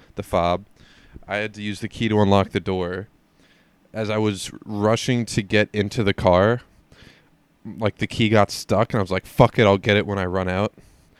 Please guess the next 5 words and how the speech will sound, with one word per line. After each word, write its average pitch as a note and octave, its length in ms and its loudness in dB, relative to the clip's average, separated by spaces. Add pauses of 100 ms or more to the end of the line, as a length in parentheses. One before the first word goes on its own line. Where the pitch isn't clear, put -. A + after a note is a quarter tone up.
(260)
Closed B2 300 -2
the B2+ 80 -6
door, G#2+ 380 2
composed G2+ 420 0
myself, F#2 800 -2